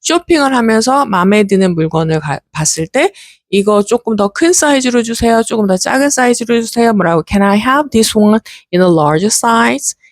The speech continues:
Can I have this one in a larger size? 만약에 이거, 어, 조그만, 더 작은 사이즈가 있나요? Can I have this one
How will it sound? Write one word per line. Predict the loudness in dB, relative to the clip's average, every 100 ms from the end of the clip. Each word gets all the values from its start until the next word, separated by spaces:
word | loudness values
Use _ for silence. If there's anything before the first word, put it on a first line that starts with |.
| _
Can | 0
I | 2
have | 2 0 0
this | 0 2
one | 0 2
in | 0 -2
a |
larger | -2 0 0 0
size? | 0 0 0 2 0 -2 -6 -20 _
만약에 | 0 2 2 2 0
이거, | 0 -2 -2 -2 -4 -12 -18 -4
어, | -2 0
조그만, | -2 -2 0 2 0 -2
더 | -2 0 -2
작은 | -4 -2 0 0
사이즈가 | 0 0 0 0 0
있나요? | 0 0 -2 -2
Can | -2
I | 0
have | 0 0
this | 0 0
one | 0 2 0